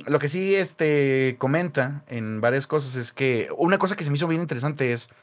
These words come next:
esto, que dice que, eh, un servicio, o sea, un culto de estos de sanidades, es como una especie de obra teatral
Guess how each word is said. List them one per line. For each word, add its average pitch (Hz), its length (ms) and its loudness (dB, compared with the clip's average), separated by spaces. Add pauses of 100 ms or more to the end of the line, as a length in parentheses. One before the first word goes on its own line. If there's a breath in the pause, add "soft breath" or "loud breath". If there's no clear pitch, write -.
(260)
esto, 147 320 0
que - 80 -4
dice 131 240 0
que, 110 240 -2 (480 loud breath)
eh, - 140 -2
un 170 140 0
servicio, 185 720 2
o 117 80 -12
sea, 107 100 -2
un 123 120 2
culto 170 520 2
de 110 100 -2
estos 123 240 -2
de 120 80 -2
sanidades, 123 580 2 (380 soft breath)
es 151 140 0
como 185 140 2
una 185 80 2
especie 175 340 0
de 156 100 4
obra 147 320 6
teatral 143 600 4